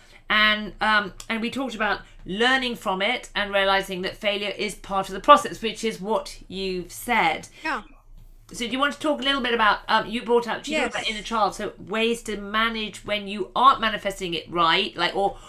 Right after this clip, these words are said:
Speaker 1: when it's, is it, you're always manifesting it right, but it's, like, the interpretation on it. So maybe you'd like to talk about that.
Speaker 2: Yes, thank you for that, Lisa. Yes, it's, I think it's, it's an amazing process, because she talked about she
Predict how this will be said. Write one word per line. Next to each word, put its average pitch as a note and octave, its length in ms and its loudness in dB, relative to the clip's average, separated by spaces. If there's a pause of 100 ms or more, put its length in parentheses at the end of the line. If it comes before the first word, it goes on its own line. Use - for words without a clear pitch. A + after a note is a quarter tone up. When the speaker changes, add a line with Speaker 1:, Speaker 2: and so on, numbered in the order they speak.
(160)
Speaker 1:
when A3 160 0
it's, - 260 -6 (560)
is A#3 120 0
it, - 60 -8
you're B3+ 100 2
always F4+ 300 10
manifesting C4 540 6
it F3 120 -6
right, G3 640 4 (320)
but A#3+ 100 0
it's, A#3 160 0
like, C4+ 200 8
the C4+ 100 4
interpretation B3+ 1300 2
on G3 180 4
it. B3+ 320 2
So - 320 -8
maybe A#3 240 0
you'd G#3+ 80 -4
like G3 160 -2
to - 80 -14
talk G3+ 220 -6
about D#3 240 -2
that. C3+ 200 -6 (500)
Speaker 2:
Yes, B3 320 -4
thank C4 220 -8
you A#3 80 -6
for A3 180 -10
that, G3+ 200 -4
Lisa. G#3 340 -8
Yes, G#3 480 -4
it's, A#3+ 240 -2
I B3 120 -4
think D4 220 -8
it's, D#4+ 200 -10
it's B3+ 160 -10
an B3+ 80 -8
amazing B3 500 -4
process, A3+ 480 -6
because A3+ 260 -6
she C#4 120 -8
talked D#4 240 -6
about B3 320 -2
she B3+ 160 -10